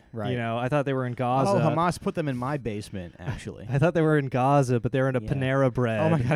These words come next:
Speaker 2: And
Speaker 1: yeah.
Speaker 2: nobody
Speaker 1: <laughs>
Speaker 2: noticed, so I better
Speaker 1: Yeah.
Speaker 2: call the fa-, call the number."
Speaker 1: Right. I
Speaker 2: You
Speaker 1: saw her
Speaker 2: know?
Speaker 1: at Sweetgreen.
Speaker 2: You're right.
Speaker 1: Yeah.
Speaker 2: So, no, it's, it is just emotive.
Speaker 1: Mm-hmm.
Speaker 2: And, uh, so, you know, there've been, like, people getting filmed tearing them down online,
Speaker 1: Mm-hmm.
Speaker 2: um,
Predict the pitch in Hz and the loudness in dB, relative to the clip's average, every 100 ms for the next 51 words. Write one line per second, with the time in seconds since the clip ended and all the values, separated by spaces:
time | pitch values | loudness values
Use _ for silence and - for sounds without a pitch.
0 | - 175 147 160 165 156 143 147 147 135 | 0 2 6 6 8 6 6 6 6 4
1 | 131 - - - - - - 147 139 147 | 2 -4 -8 -10 -12 -18 -2 0 2 2
2 | 147 104 139 139 135 - 139 131 147 143 | 2 2 2 2 0 -2 -4 0 0 2
3 | 131 135 131 117 113 110 113 98 98 113 | 0 -2 -2 -2 -2 -6 -8 -8 -10 -6
4 | 123 139 123 - 123 127 - 98 92 - | -4 -2 -4 -6 -10 -10 -12 -14 -14 -14
5 | 160 131 120 95 92 - 101 95 98 165 | -8 -6 -4 -6 -12 -16 -16 -14 -8 -6
6 | 143 139 156 170 143 135 165 151 175 147 | -4 -6 -6 -6 -6 -8 -10 -6 -6 -6
7 | 127 127 127 123 127 120 107 104 - 156 | -10 -12 -8 -4 -2 -2 -6 -10 -14 -18
8 | 107 123 127 120 117 120 113 113 - 123 | -12 -8 -8 -8 -10 -8 -8 -8 -6 -6
9 | 120 117 117 110 123 117 113 - 123 123 | -6 -8 -8 -8 -8 -8 -10 -12 -12 -10
10 | 117 117 110 131 117 113 - 117 117 113 | -8 -10 -8 -8 -6 -8 -8 -8 -6 -8
11 | 104 110 110 104 101 117 127 110 104 113 | -6 -6 -6 -6 -6 -6 -4 -6 -8 -10
12 | 113 107 104 101 - 113 107 107 104 101 | -12 -12 -14 -16 -10 -8 -6 -8 -12 -16